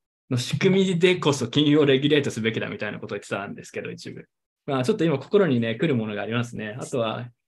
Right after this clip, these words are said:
ね、キューイーがどうのとかさ、バンクは信用できないみたいな話をしてて、今聞くとこれちょっと重みがさらにあるんじゃないですか。どうでしょう？なかなか先見の明があったんじゃないかなと思うけど、その点では。二千十六年かな。はい。まあ、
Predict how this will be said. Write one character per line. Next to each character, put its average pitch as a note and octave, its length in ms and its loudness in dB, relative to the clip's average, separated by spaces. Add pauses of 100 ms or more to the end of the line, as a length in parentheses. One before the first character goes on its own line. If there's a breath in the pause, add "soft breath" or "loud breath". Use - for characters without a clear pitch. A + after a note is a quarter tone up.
(360)
ね、 F#3+ 360 0
キ G3+ 120 2
ュ G#3 80 8
ー G#3 60 8
イ G#3+ 100 6
ー - 20 4
が C3 120 4
ど C#3+ 180 2
う - 20 2
の A2+ 80 2
と A2 140 -6
か A2 100 -12
さ、 A2 220 -2
バ D3 200 0
ン E3 100 2
ク C3 80 -2
は G#2+ 80 0
信 C3+ 200 2
用 C3 140 4
で B2+ 100 2
き C3+ 80 -2
な A#2+ 60 2
い - 20 2
み G#2 80 -4
た A2 80 -6
い G#2+ 40 -6
な G#2+ 40 -8
話 A2 140 -6
を G#2+ 40 -8
し - 60 -14
て A2+ 80 -8
て、 A2 160 -6
今 E3+ 220 0
聞 A#2 220 -6
く - 40 -20
と A2+ 140 -6
こ A#2+ 100 -6
れ A#2+ 100 -4
ち B2+ 80 -2
ょ C3 60 0
っ - 20 -12
と A#2+ 120 -2
重 C#3+ 140 0
み E3 100 0
が D#3+ 80 -4
さ D#3+ 100 -4
ら C3+ 60 0
に G#2+ 100 -4
あ A2+ 80 -2
る B2 60 0
ん - 40 -2
じ A#2 60 -8
ゃ - 40 -12
な - 40 -14
い - 60 -16
で - 40 -20
す - 60 -20
か。 - 140 -20 (1400 soft breath)
ど E3+ 140 6
う - 20 6
で G#2+ 80 0
し - 80 -12
ょ - 80 -10
う？ - 40 -8
な E3+ 120 4
か A3+ 80 6
な A3 80 4
か A3 80 2
先 A#3 240 6
見 A#3 160 8
の A#3 80 8
明 A3 160 8
が C3 80 4
あ - 20 0
っ B2+ 60 -4
た C3 80 0
ん A#2 60 0
じ A2 40 -4
ゃ - 20 -4
な A2+ 80 -4
い G#2 60 -6
か A2+ 80 -6
な A2 140 -2
と A2+ 100 -10
思 A2 140 -6
う G#2+ 80 -10
け - 80 -12
ど、 - 80 -16
そ - 160 -6
の A2 60 -2
点 A2+ 180 -4
で - 40 -12
は。 A#2+ 60 -8
二 B2 80 0
千 B2+ 160 -2
十 A#2 120 -2
六 A2+ 180 -4
年 - 100 -8
か C#3 220 -16 (480)
な。 C#3+ 80 -16
は D3+ 60 -16
い。 E3+ 80 -20 (1080)
ま B2+ 280 0
あ、 - 60 -6